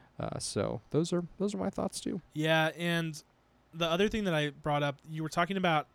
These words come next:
Speaker 2: um, how they referenced back to the story and they needed to tweak some things and
Speaker 1: Mm-hmm.
Speaker 2: refine it.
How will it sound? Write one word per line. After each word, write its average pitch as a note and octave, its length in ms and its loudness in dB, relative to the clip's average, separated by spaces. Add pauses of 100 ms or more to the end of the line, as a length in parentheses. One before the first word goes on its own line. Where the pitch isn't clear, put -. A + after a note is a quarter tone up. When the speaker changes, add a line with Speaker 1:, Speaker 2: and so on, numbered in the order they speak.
(140)
Speaker 2:
um, C#3 340 -4
how D#3 160 0
they D3 140 0
referenced C#3+ 360 -4
back C#3+ 160 -4
to - 60 -14
the C#3 80 -4
story D3 320 -2
and D3 100 -2
they C3+ 60 -6
needed C3 260 -6
to A#2+ 80 -10
tweak - 380 -8 (160)
some D#3+ 180 -6
things E3+ 400 -2
and G#2 120 0
Speaker 1:
Mm-hmm. F#2 120 -2
Speaker 2:
refine C#3 280 -2
it. F3+ 180 -4